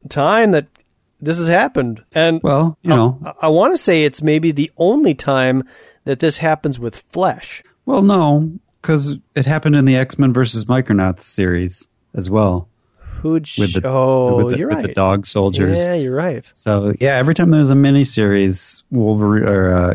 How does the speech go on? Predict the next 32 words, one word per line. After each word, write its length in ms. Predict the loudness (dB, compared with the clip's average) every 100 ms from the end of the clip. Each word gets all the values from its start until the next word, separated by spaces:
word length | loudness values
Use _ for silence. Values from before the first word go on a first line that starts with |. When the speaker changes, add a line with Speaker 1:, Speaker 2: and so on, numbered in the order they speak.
| -4
Speaker 2:
Kitty, 520 | -2 2 4 2 0 -8 -20 _ _ -8
Kitty, 420 | -2 2 4 4
uh, 400 | 2 2 2 0 -2 0
manages 640 | 2 2 2 2 0 -2
to 340 | 0 0 0 -4 _ _ -20
phase 720 | -20 -8 -2 2 2 0 -2 -8 -14 -18 -6
somebody 520 | 0 2 2 2 2
into 320 | 2 2 0
a 60 | 2
wall 420 | 2 0 2 2
or 80 | 0
the 120 | -2
floor 400 | 0 0 2 2
or 60 | 2
something, 440 | 0 2 2 2
and 220 | 2 -2 -4 _ -8
Speaker 1:
Okay. 260 | -6 -2 -2
Speaker 2:
it's 120 | 0
pretty 260 | 2 4 4
hor-, 100 | 2
it's 160 | 0
pretty 220 | 0 2 4
horrific. 640 | 4 2 0 -2 -4 -14 _ _
Speaker 1:
This, 300 | -2 0 0
this, 220 | 2 4 4
Speaker 2:
Um, 200 | 4 0
Speaker 1:
th-, 280 | -2 -6 -4
but 80 | 0
Speaker 2:
that 40 |
Speaker 1:
this 80 | 2
Speaker 2:
would 140 | 0
suck. 540 | -2 -2 0 -2 -6